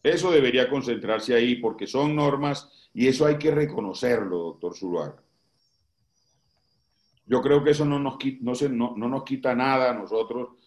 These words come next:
los contadores públicos colombianos, con admitirlo. Son normas complejas, que est-, que están diseñadas para entidades complejas. Entonces, en ese mismo nivel, así deberían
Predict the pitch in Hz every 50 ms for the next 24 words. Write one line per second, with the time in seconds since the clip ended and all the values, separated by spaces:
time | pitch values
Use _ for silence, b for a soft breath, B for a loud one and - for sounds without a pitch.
0 | b b _ - 90 - - 98 82 85 85 87 98 120 117 - 117 120 123 123
1 | 117 113 - - 92 87 80 80 92 92 95 101 104 104 - 104 95 82 78 78
2 | 78 73 - 104 95 80 76 73 - b b b b b - - 127 131 139 139
3 | 143 147 147 147 143 147 147 147 - - 104 87 - - 156 156 160 - - -
4 | - - - - _ _ _ _ _ _ _ _ _ - 113 110 107 110 - -
5 | - - - 117 107 - - 123 123 127 139 151 147 147 135 120 113 113 117 123
6 | 127 143 147 147 - - 117 107 101 95 - - 92 92 90 101 123 143 147 147
7 | - - 101 98 92 85 - 160 185 175 143 - - - - _ _ _ _ _
8 | _ _ _ _ _ _ _ _ _ _ _ _ _ _ _ _ _ _ _ _
9 | _ _ _ _ _ _ _ _ _ _ _ _ _ _ _ _ _ _ _ _
10 | _ _ _ _ _ _ _ _ _ _ _ _ _ _ _ _ _ _ _ -
11 | - 110 107 - 139 151 151 175 160 147 139 135 139 143 160 156 156 156 156 147
12 | 151 151 147 131 120 120 131 143 147 147 147 - 110 104 - - - 156 170 170
13 | 160 147 127 123 135 139 147 151 156 -